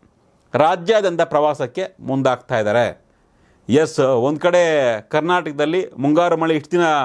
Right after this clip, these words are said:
ಅಷ್ಟು ಜೋರಾಗಿರಲಿಲ್ಲ, ಈಗ ಚುರುಕಾಗಿದೆ. So ಮಾನ್ಸೂನ್ ಒಂದ್ ರೀತಿ ಜೂಜಾಟ ಭಾರತದಲ್ಲಿ, ಅದು ಗೊತ್ತಿರ್ತಕ್ಕಂಥ ವಿಚಾರನೇ. ಕರ್ನಾಟಕದ ಕೆಲವು ಪ್ರದೇಶದಲ್ಲಿ ತುಂಬ ಜಾಸ್ತಿ ಪ್ರವಾಹ, ನೆರೆ ಬರ್ತಾ ಇದೆ.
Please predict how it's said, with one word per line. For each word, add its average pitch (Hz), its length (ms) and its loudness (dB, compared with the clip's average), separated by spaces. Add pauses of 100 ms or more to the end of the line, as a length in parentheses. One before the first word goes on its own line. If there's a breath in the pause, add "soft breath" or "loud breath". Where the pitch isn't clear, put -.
(440)
ಅಷ್ಟು 123 300 -10
ಜೋರಾಗಿರಲಿಲ್ಲ, 156 600 0
ಈಗ 156 140 -4
ಚುರುಕಾಗಿದೆ. 165 760 -4 (480 soft breath)
So 165 60 2 (360)
ಮಾನ್ಸೂನ್ 180 540 -2
ಒಂದ್ 147 400 0
ರೀತಿ 151 220 -2
ಜೂಜಾಟ 165 440 0 (380)
ಭಾರತದಲ್ಲಿ, 123 500 -2
ಅದು 110 600 -2 (180)
ಗೊತ್ತಿರ್ತಕ್ಕಂಥ 123 600 -2
ವಿಚಾರನೇ. 123 560 -2 (720 soft breath)
ಕರ್ನಾಟಕದ 180 520 0
ಕೆಲವು 185 300 0
ಪ್ರದೇಶದಲ್ಲಿ 170 600 -2 (540)
ತುಂಬ 190 180 2
ಜಾಸ್ತಿ 190 500 0
ಪ್ರವಾಹ, 156 640 0 (960)
ನೆರೆ 156 260 2
ಬರ್ತಾ 147 320 -2
ಇದೆ. 123 240 -6